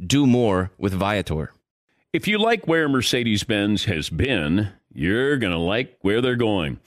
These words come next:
Speaker 2: With a full range of E Vs now available at your local dealer, Mercedes-Benz is turning electric completely on its head. Experience the all-electric E Q B,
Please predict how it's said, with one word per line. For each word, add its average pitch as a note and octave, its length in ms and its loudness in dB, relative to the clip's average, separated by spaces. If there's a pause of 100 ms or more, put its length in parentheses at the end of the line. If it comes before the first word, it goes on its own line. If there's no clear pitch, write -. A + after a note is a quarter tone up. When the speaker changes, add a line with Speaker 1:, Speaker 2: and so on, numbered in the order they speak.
Speaker 2:
With A#2+ 100 0
a C3+ 60 0
full G3 260 2
range F3 400 0
of C#3 160 0
E F3 240 2
Vs D#3 400 2
now C#3 240 0
available C3 460 0
at B2 100 -2
your A#2+ 100 2
local B2+ 280 2
dealer, B2 360 0
Mercedes-Benz C3 1120 0
is F2+ 160 -2
turning D3+ 420 -2
electric D3+ 720 -2
completely G#2+ 800 0 (100)
on F2 120 0
its G#2 160 -4
head. C2+ 300 -4 (200)
Experience B2 720 -2
the G2 200 -2
all-electric C#3+ 1080 0
E D#3+ 160 0
Q F#3+ 280 0
B, C3 440 0